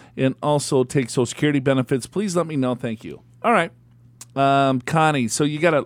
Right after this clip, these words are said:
a lot of different options here. So you got laid off, and she's curious if she should roll over the four oh one K plan to somewhere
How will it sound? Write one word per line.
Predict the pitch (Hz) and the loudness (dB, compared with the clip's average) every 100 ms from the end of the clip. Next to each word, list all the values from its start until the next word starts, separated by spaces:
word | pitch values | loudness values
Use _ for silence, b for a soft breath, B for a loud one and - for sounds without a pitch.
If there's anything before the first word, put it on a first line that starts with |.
| - | 0
a | |
lot | 135 131 143 | 0 2 2
of | 143 | 0
different | 135 123 110 | -2 -2 -2
options | 110 113 101 - | -4 -4 -8 -8
here. | 82 73 - B B B B B B B | -10 -12 -14 B B B B B B B
So | - 156 156 - _ _ - | 4 4 4 -4 _ _ -2
you | 156 151 | 0 2
got | 165 165 151 | 4 2 2
laid | 151 190 226 | 2 4 4
off, | 156 123 165 - - - - - _ - - _ - | 4 4 0 -4 -20 -20 -20 -20 _ -20 -20 _ -2
and | 143 139 139 139 139 139 - - | 0 2 4 4 2 -4 -10 -10
she's | - 180 151 | -6 -4 -6
curious | - - 285 233 123 131 - - - - | -4 0 2 2 2 0 -2 -8 -10 0
if | 139 131 - 143 | 2 2 -2 -10
she | - 190 | -4 -4
should | - 143 | -2 -2
roll | 123 160 185 170 | 2 4 6 6
over | 147 143 139 | 6 4 2
the | 131 | 2
four | - - 170 | -2 0 2
oh | 185 | 2
one | 170 131 | 2 -2
K | - 131 117 | -2 -2 -2
plan | - 104 104 104 | -4 -4 -4 -4
to | 113 | -6
somewhere | 98 - 117 107 104 95 | -8 -6 -2 0 0 -2